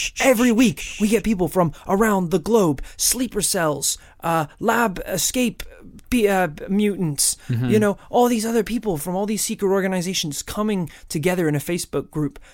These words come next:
Speaker 2: to try and bring down Elon Musk and the government. And, you know, it just warms my little, my little dead heart
Speaker 1: <laughs>
Speaker 2: to see, <laughs> to see all you guys banded together.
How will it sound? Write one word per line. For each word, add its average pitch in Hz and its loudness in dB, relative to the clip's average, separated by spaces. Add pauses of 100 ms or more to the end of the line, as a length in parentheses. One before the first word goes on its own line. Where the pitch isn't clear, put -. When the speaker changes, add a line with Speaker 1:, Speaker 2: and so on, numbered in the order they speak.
(120)
Speaker 2:
to 147 -8
try 175 -2
and 156 0
bring 170 0
down 156 0
Elon 156 -2
Musk 143 -4
and 143 -4
the 143 -2
government. 147 0 (320)
And, 147 -2
you 165 -2
know, 165 2
it 156 0
just 156 -8
warms 185 0
my 170 2
little, 151 0 (480)
my 165 0
little 156 0
dead 143 -2
heart 135 -6 (420)
Speaker 1:
<laughs> - 0
Speaker 2:
to 151 -6
see, 175 0
<laughs> - -2
to 143 0
see 156 2
all 147 4
you 143 2
guys 139 -2
banded 139 -2
together. 139 -4